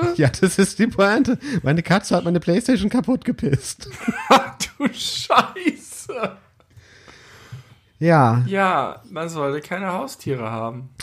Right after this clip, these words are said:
Speaker 1: Und das war, äh, da hatte ich, also da wusste ich nicht so richtig,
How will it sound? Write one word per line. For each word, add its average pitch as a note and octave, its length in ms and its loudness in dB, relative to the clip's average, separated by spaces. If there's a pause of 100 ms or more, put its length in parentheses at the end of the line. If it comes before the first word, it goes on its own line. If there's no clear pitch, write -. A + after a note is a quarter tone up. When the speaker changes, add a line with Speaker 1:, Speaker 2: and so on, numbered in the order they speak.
Speaker 1:
Und C3 240 2
das A#2+ 240 0
war, D#3 400 4 (320)
äh, D3 40 4 (540)
da A2 300 2
hatte D#3+ 240 2
ich, E3+ 320 0
also A#2+ 320 6
da B2+ 480 2
wusste F3+ 420 -2
ich - 140 -2
nicht F#3+ 120 2
so F#3+ 120 -2
richtig, F#3+ 400 -4